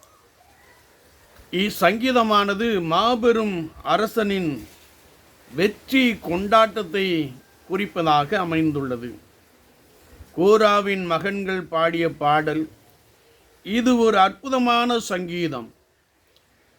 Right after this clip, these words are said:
இந்த சங்கீதம் தீர்க்க தரிசனமாக மேசியா அரியணை ஏறுவதை குறிக்கிறது. இச்சங்கீதமானது மூன்று பிரிவுகளாக பிரிக்கப்பட்டுள்ளது.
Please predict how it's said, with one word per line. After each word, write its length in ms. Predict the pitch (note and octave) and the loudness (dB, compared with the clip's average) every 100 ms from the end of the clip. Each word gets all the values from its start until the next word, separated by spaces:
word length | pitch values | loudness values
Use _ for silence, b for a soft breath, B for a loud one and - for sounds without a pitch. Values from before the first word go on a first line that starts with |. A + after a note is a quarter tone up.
| _ | _
இந்த 180 | - D3+ | -2 -2
சங்கீதம் 760 | D#3+ F3 G#3+ A3+ A3 A3 F#3 D3+ | 2 0 2 2 4 2 0 -4
தீர்க்க 340 | G3 A#3+ G#3+ | -2 -2 -4
தரிசனமாக 760 | G#3+ A3+ - G#3 G3 F#3 F3+ F#3+ | -2 -2 -2 -2 2 2 2 0
மேசியா 800 | E3 F#3 G#3 G#3+ G3+ F#3+ F3 C#3 - _ _ _ _ _ _ _ _ | -2 -2 -4 -4 0 2 2 0 -12 _ _ _ _ _ _ _ _
அரியணை 720 | C#3 F#3+ B3 A3+ A3+ G#3+ G3+ | -4 0 2 4 2 0 2
ஏறுவதை 760 | F#3+ G#3+ G#3+ G3 F3+ E3+ A#2+ - _ _ _ _ _ _ _ _ - _ _ - - - | 2 2 2 -2 -2 -2 -4 -10 _ _ _ _ _ _ _ _ -20 _ _ -20 -20 -4
குறிக்கிறது. 580 | G#3 A3+ E3 E3+ C3 G#2+ - - - - - _ | 2 2 2 0 -2 -6 -16 -20 -20 -20 -20 _
இச்சங்கீதமானது 960 | D3+ D#3 E3+ G#3+ C4+ C4+ A#3+ A#3 A#3 A#3+ | -14 -8 -6 -2 0 2 4 4 2 0
மூன்று 640 | A3 B3 C#4 C#4+ C4+ B3 | -2 -2 -2 0 0 0
பிரிவுகளாக 800 | G#3+ A#3 A#3 A3 G3+ G3 F#3 F#3 | -2 -4 -4 -2 2 6 4 2
பிரிக்கப்பட்டுள்ளது. 840 | G#3+ G3+ F3+ F3 D#3+ D3 C#3+ C3 | -4 -4 -6 -6 -6 -6 -6 -8